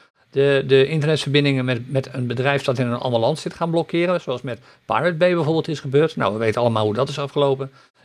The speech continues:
bedoel, als je, ik weet niet of je Pirate Bay wel eens gebruikt. Ik doe dat zelf natuurlijk nooit. Maar als je het gebruikt, dan weet je dat je nog steeds met allerlei V P N's en zo ook daaromheen kunt werken. Kortom,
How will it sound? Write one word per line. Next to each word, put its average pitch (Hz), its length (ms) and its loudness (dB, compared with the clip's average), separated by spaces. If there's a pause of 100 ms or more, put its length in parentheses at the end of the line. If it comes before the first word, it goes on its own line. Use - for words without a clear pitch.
bedoel, 117 140 -8
als 123 120 -8
je, 127 160 2
ik 117 60 -10
weet 113 100 0
niet 113 100 -4
of 104 60 -6
je 107 60 -14
Pirate 120 240 2
Bay 117 120 0
wel 110 100 0
eens 104 140 -6
gebruikt. 196 600 0
Ik 110 240 -8
doe 98 120 -8
dat 92 140 -6
zelf 110 200 -2
natuurlijk 101 360 -8
nooit. 240 360 2 (300)
Maar 143 160 -2
als - 180 -4
je - 60 -4
het 165 100 -6
gebruikt, 175 440 -2 (240)
dan 185 120 -2
weet 160 180 2
je 143 60 -4
dat 131 100 4
je 127 60 -4
nog 120 140 0
steeds 127 280 0
met 110 140 -8
allerlei 113 460 0
V 117 220 -2
P - 40 -14
N's 113 280 -6
en 113 80 -8
zo 107 260 -6 (100)
ook 147 240 0
daaromheen 151 440 2
kunt 117 240 -2
werken. 107 320 -4
Kortom, 175 480 2